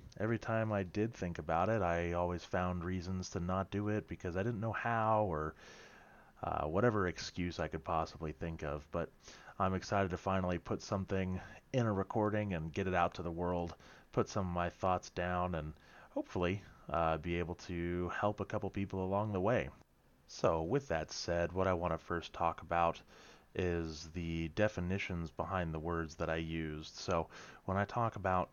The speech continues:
outcomes, what I'm talking about is really quite simple. It basically boils down to the way a thing turns out,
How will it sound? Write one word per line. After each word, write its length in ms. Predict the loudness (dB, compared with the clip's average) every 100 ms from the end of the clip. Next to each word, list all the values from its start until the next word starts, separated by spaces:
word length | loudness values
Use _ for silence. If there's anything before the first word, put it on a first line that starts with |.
| 0
outcomes, 760 | 0 0 -2 0 2 0 -4
what 120 | -2
I'm 120 | -2 -4
talking 420 | -2 -2 -2 -4
about 320 | 0 0 0
is 400 | 0 -2 -4 -10 -12 -20 _
really 320 | 0 2 2 0
quite 340 | -2 -4 -4
simple. 560 | -4 -4 -2 -2 -2 -6 -20 -20 -20 -20 _ -6
It 160 | -4
basically 520 | 0 -2 -2 -6 -4 -4
boils 420 | 0 0 0 -2
down 400 | -2 0 0 -2 -4
to 240 | -4 -2
the 100 | -2
way 420 | -2 0 2 2 2
a 40 |
thing 400 | 0 -2 0 -2
turns 500 | -6 -4 -2 0 0
out, 320 | 0 0 -6